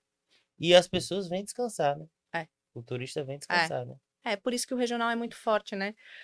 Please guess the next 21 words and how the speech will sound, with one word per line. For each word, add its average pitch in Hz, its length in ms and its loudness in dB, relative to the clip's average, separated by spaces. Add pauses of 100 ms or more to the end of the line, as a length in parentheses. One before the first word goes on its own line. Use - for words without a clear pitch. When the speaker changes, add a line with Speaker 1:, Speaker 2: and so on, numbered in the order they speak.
(220)
Speaker 2:
O, 226 420 6
o 226 40 4
baiano 196 640 10
e 175 120 6
o 180 80 10
alagoano 175 680 8
gostam 196 380 4
de 208 80 -2
vir 214 140 -2
passar 202 260 -2
o 196 40 -6
final 202 220 -6
de - 80 -12
semana 196 300 -4
aqui. 202 400 -4
E 196 160 0
o 240 80 2
sergipano 214 580 2
vai 214 120 -2
passar 214 280 -6
fora, 185 420 -4